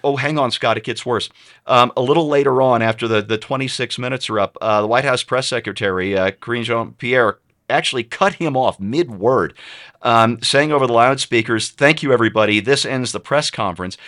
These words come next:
And Biden still didn't stop. She queued up the music super loud, like he's an Oscar winner who's gone on past his allotted time.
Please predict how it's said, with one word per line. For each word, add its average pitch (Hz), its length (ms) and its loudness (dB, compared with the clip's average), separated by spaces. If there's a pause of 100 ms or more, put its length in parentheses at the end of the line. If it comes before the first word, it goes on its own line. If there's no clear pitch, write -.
(160)
And 120 160 -2
Biden 190 260 4
still 233 320 -2
didn't 107 220 -2
stop. - 340 -4 (240)
She - 240 -2
queued 254 580 -6
up 196 280 0
the 160 80 0
music 147 480 -4
super 185 480 0
loud, 139 400 2
like 120 260 2
he's 123 260 -6
an 131 200 0
Oscar 156 520 0
winner 107 340 -2
who's 120 220 -6
gone 160 400 2
on 143 380 2
past 147 520 -4
his 143 140 -2
allotted 131 640 0
time. 98 540 0